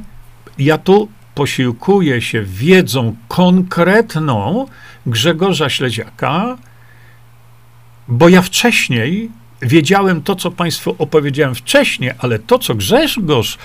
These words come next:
pokazał, to jest absolutny dramat. Dlatego, że pan Mariusz, y, wielu osobom, e, próbował, e, odmłodzić ich, czy cokolwiek tam z nimi zrobić,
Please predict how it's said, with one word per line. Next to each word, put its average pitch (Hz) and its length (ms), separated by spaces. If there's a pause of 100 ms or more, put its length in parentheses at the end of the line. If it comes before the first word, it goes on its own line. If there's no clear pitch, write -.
(180)
pokazał, 107 520
to - 120
jest - 200
absolutny 190 840
dramat. 95 840 (340)
Dlatego, 135 640 (280)
że 131 260
pan 120 220
Mariusz, 123 880
y, 117 240 (300)
wielu 160 380
osobom, 127 840 (840)
e, 113 220
próbował, 160 640 (340)
e, - 140
odmłodzić 180 760
ich, 156 160
czy 120 160
cokolwiek 156 500
tam 127 180
z 104 60
nimi 139 160
zrobić, 104 580